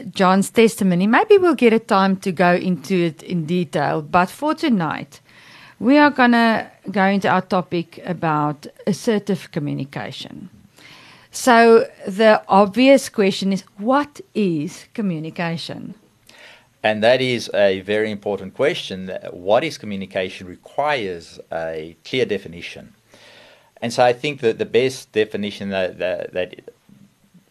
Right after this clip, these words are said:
Speaker 2: I found is that communication is a process that involves sending and receiving messages through verbal and non-verbal means.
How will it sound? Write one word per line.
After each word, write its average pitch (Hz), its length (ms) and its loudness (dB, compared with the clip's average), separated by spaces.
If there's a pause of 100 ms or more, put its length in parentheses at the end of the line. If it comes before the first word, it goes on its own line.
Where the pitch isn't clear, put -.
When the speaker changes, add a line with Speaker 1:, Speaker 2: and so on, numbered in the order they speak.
Speaker 2:
I 82 160 -4
found 98 600 -2
is 101 180 -8
that 98 240 -2
communication 117 680 -4
is 95 100 -12
a 95 60 -6
process 127 540 -4
that 98 120 -6
involves 92 440 -4
sending 120 360 -6
and 101 100 -8
receiving 101 460 -12
messages 92 440 -12
through - 180 -16
verbal 90 340 -6
and 85 140 -12
non-verbal 82 560 -8
means. 78 480 -14